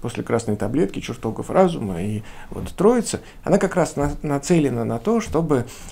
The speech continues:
апгрейдить, э, каждый из типов дополнительными функционалами интеллектуальными, которые позволяют строить более сложные модели реальности и видеть,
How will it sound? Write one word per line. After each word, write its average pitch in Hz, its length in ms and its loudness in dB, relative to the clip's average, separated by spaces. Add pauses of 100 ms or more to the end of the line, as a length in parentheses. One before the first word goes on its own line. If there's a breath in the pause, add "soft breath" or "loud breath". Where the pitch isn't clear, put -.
(300 loud breath)
апгрейдить, 147 1040 2
э, 135 420 4
каждый 151 480 6
из - 560 -4
типов 190 400 0
дополнительными 151 880 2
функционалами 156 880 0
интеллектуальными, 147 800 0
которые 151 320 -2
позволяют 131 520 -2
строить 135 340 0
более 123 260 0
сложные 220 420 0
модели 202 360 2
реальности 170 580 2
и 123 100 -2
видеть, 165 340 0